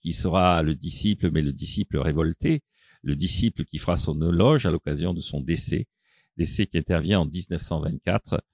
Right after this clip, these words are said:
Et puis, une jeune femme qui est la toute première femme à obtenir un doctorat en sciences économiques,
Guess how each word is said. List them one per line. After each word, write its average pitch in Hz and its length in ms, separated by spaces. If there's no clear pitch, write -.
Et 135 80
puis, 180 460
une 131 220
jeune 143 240
femme 87 400
qui 92 160
est 107 200
la 90 200
toute - 220
première 143 420
femme 151 220
à 113 40
obtenir 104 380
un 95 60
doctorat 104 400
en 107 80
sciences - 320
économiques, - 680